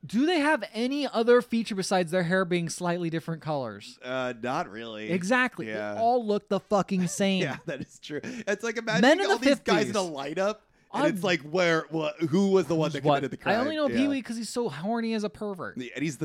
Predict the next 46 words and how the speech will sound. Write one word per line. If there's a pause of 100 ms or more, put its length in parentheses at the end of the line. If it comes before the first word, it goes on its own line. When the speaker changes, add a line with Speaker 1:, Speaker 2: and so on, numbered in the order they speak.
(160)
Speaker 1:
And
also
Speaker 2:
smallest
out
of
Speaker 1:
everyone
Speaker 2:
all
Speaker 1:
keeps
Speaker 2:
of
Speaker 1:
making
Speaker 2:
them.
Speaker 1:
fun
of
him
'cause
his
name's
Pee-wee.
It's
a
very
recognizable
name.
Speaker 2:
Yeah,
yeah, (840)
yeah.
Speaker 1:
Um,
not
like
Billy
or
whatever.
Speaker 2:
Billy
and
Tommy,
yeah. (500)
Speaker 1:
Um,
they
all
sound
like
Power
Rangers.
Speaker 2:
They
do. (840)
Speaker 1:
So,